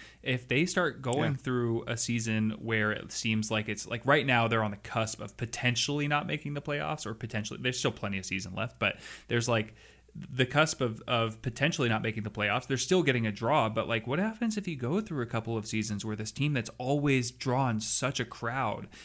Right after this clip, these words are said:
Speaker 1: it has such diehard supporters, starts to go like, "Oh, it's actually not that fun to go watch my team get their butts kicked every single week"?
Speaker 2: Whoa, I just looked at the standings. Um, Seattle Sounders,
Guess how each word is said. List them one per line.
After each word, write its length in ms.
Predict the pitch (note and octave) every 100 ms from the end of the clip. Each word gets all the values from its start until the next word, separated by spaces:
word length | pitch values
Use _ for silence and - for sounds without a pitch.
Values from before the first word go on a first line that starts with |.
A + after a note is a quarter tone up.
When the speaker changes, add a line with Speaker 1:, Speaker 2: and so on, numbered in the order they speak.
| -
Speaker 1:
it 120 | -
has 220 | A#2+ C3 -
such 320 | C#3 B2+ -
diehard 440 | B2 C3+ B2+ A#2+
supporters, 640 | - A2 A#2+ C3+ B2 A2 - - -
starts 300 | C#3 C3 -
to 40 |
go 140 | C3+ B2+
like, 160 | B2
"Oh, 220 | D#3+ G#3+ B2
it's 160 | C3
actually 320 | F3+ - C#4
not 320 | A3+ B2 C3+ C#3+
that 220 | D3 C#3
fun 380 | - A#2 C#3 F3
to 80 | C3+
go 160 | B2+
watch 280 | B2 B2 -
my 120 | C3
team 260 | B2 B2+ C#3
get 160 | C#3+
their 120 | C#3+ B2
butts 460 | A#2 - C#3 F#3+
kicked 320 | - A2+ G#2+ -
every 320 | B2 A#2 A2
single 340 | G#2+ G2+ G2+ -
week"? 360 | B1+ - - _ _ _ _ _ _ _ _ _ _ _ _ _ _ _ _
Speaker 2:
Whoa, 260 | G#3 C4 G3+
I 80 | F3+
just 220 | D4 -
looked 140 | D4+
at 100 | C4
the 240 | F3+ D3+ B2+
standings. 920 | - - F#3 C4+ D#4 E4 D#4+ C#4+ -
Um, 640 | - D#3+ D3+ C#3+ C3 A#2+ F#2+ - -
Seattle 320 | - - F3+ E3+
Sounders, 460 | E3+ E3+ D#3+ D3+